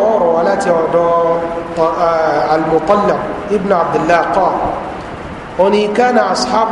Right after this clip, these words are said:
رسول الله صلى الله عليه وسلم يرفعون أصواتهم بالتلبية." Àwọn sàhábí Ànábì sallallahu alaihi wasallam, wọ́n máa ń gbóhùn wọn sókè láti máa ṣe, "لبيك اللهم لبيك،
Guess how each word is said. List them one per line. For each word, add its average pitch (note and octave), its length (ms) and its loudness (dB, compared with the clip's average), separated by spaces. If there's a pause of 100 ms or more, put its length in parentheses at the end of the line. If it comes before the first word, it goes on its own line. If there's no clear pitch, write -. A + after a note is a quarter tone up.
(120)
رسول G3+ 280 0
الله F#3+ 380 2
صلى F3 260 0
الله F#3 260 2 (100)
عليه E3 180 0
وسلم F#3+ 540 2
يرفعون F3+ 600 2
أصواتهم E3+ 760 0
بالتلبية." D3+ 680 -2 (760)
Àwọn F#3+ 240 2
sàhábí G3+ 340 0
Ànábì G#3 240 0
sallallahu F3+ 500 0
alaihi E3 200 0
wasallam, E3 460 0 (600)
wọ́n G3 140 2
máa G#3 160 2
ń G3+ 120 2
gbóhùn G#3 400 4
wọn - 80 2
sókè G#3+ 300 0
láti F#3+ 260 0
máa E3+ 160 4
ṣe, E3 400 0 (400)
"لبيك G#3+ 680 2
اللهم A3 960 2
لبيك، G#3 600 2